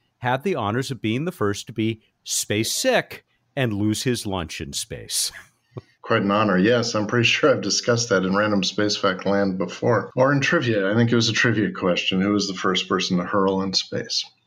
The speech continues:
Speaker 1: Oh, I think you're right. I, I do think that came up. Anyway, that came to us from Clem in Mornington, Australia, where we have many listeners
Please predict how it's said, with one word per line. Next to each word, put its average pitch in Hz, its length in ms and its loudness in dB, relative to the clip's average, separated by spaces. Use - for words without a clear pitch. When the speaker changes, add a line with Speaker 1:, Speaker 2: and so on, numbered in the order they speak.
Speaker 1:
Oh, 127 140 2
I 117 140 4
think - 240 -6
you're 135 80 0
right. 110 340 -2
I, 92 220 -2
I 92 100 -2
do 117 180 -4
think 98 260 -6
that 76 180 -8
came 78 180 -8
up. 69 160 -10
Anyway, 139 300 2
that 127 160 0
came 131 200 -4
to 107 180 -4
us 90 120 -4
from 85 160 -10
Clem 127 380 -2
in 90 140 -6
Mornington, 113 640 0
Australia, 127 600 -2
where 101 180 -4
we 87 180 -6
have 82 240 -8
many 127 340 0
listeners 113 540 -4